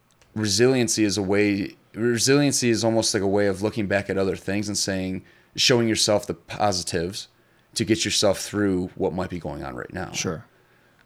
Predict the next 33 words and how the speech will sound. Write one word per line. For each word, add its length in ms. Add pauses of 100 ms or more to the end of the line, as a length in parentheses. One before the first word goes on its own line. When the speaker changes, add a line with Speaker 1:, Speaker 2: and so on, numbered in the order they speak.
(120)
Speaker 1:
Uh, 140
so 180
for 160
me, 160
like, 120
I 120
don't, 320
I 40
don't, 360
I 60
mean, 340 (580)
I 60
try 180
to 80
tell 160
myself 320
I'm 140
resilient 400
in 60
the 60
moment. 320
I 100
try 280
to 140
acknowledge 640
things 260
I'm 120
good 200
at 200
and, 220 (540)
you 80
know, 60
all, 320